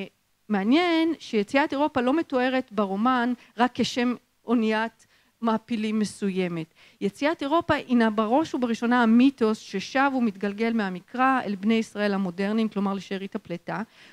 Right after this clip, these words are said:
והוא קודם לספינה. הוא קודם לה בסדר ההופעה בטקסט וכמובן בחשיבות, והיוזמה לצאת את אירופה לא מוס-, מתוארת כאן כאילו היא נעשתה,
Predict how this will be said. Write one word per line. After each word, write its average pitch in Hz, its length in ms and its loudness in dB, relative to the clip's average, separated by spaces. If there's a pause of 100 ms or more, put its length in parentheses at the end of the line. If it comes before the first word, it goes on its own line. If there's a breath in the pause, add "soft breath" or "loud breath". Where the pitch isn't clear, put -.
(120)
והוא 247 280 -6
קודם 254 540 -2
לספינה. 220 640 0 (580 soft breath)
הוא 226 120 -6
קודם 247 400 -2
לה 277 80 2
בסדר 226 420 -6
ההופעה 208 340 -2
בטקסט 247 580 -6
וכמובן 202 480 -6
בחשיבות, 202 760 -6 (320 soft breath)
והיוזמה 196 680 0
לצאת 302 400 -4
את 254 140 -8
אירופה 254 360 0
לא 247 220 0
מוס-, 381 140 -2 (160)
מתוארת 233 520 2
כאן 233 240 0
כאילו 226 400 0
היא 214 180 0
נעשתה, 220 680 0